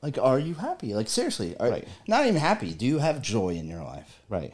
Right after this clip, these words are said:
Speaker 1: Happy is a thing that you can't, you can't obtain, I don't think. You can be happy in a moment, but happiness is not something you can,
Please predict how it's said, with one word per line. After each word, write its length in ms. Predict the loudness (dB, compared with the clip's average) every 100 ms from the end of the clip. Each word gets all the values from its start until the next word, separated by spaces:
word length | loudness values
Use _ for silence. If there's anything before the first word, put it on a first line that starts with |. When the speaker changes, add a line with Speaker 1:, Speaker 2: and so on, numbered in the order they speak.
| -10
Speaker 1:
Happy 300 | -2 0 2
is 120 | 2 0
a 40 |
thing 180 | -6 -6
that 100 | -8
you 80 | -12
can't, 320 | -14 -14 -14 -16
you 140 | -20 -16
can't 200 | -12 -10
obtain, 440 | -12 -12 -12 -12
I 80 | -12
don't 220 | -12 -14
think. 280 | -16 -20 -20 _ _ -12
You 80 | -8
can 80 |
be 80 | -6
happy 320 | -4 -6 -6
in 80 | -8
a 20 |
moment, 460 | -8 -8 -10 -10 -14 _
but 140 | -12 -10
happiness 580 | -6 -6 -6 -6 -6
is 180 | -6 -8
not 280 | -10 -10 -8
something 320 | -8 -8 -10
you 160 | -12 -12
can, 280 | -12 -14